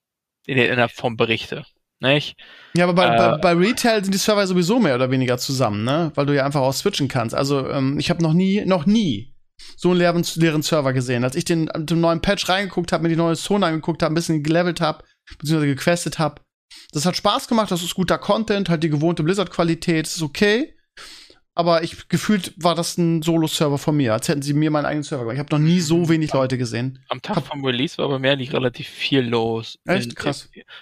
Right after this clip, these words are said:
Speaker 1: so im, ich muss warten, dass Scheiß respawnt, damit ich meinen Kram machen kann.
Speaker 2: <laughs> Beim,
Speaker 1: Also
Speaker 2: also Wahnsinn, wie le-, also, aber ich hab auch nicht am, am, am Patch-Tag gespielt, sondern
Speaker 1: Ja,
Speaker 2: ein, zwei
Speaker 1: gut,
Speaker 2: Tage später.
Speaker 1: das, ja, das ein Erfahrungsbericht.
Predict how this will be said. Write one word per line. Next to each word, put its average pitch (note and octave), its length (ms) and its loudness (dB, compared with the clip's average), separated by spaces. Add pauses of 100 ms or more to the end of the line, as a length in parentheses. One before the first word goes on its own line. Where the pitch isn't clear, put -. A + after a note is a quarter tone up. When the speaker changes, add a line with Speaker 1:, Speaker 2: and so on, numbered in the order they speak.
(100)
Speaker 1:
so B2+ 220 2
im, B2 280 0 (420)
ich - 160 0
muss B2+ 220 -2
warten, C3+ 320 4
dass C3 160 6
Scheiß - 400 2
respawnt, A#2+ 460 -4
damit A#2 180 -4
ich A#2 80 -6
meinen A2+ 180 -10
Kram A#2 260 -4
machen A2+ 200 -10
kann. B2+ 240 -12 (500)
Speaker 2:
<laughs> - 360 -4
Beim, C3+ 200 0
Speaker 1:
Also B2 200 2
Speaker 2:
also A#2 480 0
Wahnsinn, B2 400 -2
wie B2+ 80 -2
le-, B2 120 -4
also, B2+ 220 -6 (260)
aber D3 120 -2
ich D3 80 4
hab E3+ 80 0
auch - 20 2
nicht E3+ 140 2
am, D3+ 100 0
am, D3+ 160 0
am D3 140 0
Patch-Tag D#3 380 -2
gespielt, C#3 280 -6
sondern C#3 160 0
Speaker 1:
Ja, B2+ 60 6
Speaker 2:
ein, B2 80 2
zwei B2+ 80 4
Speaker 1:
gut, B2+ 100 6
Speaker 2:
Tage C3+ 140 -2
später. B2+ 180 4
Speaker 1:
das, A#2 280 -2 (680)
ja, A#2 240 4
das A#2 500 0 (1500)
ein B2 220 2
Erfahrungsbericht. C3 1000 -6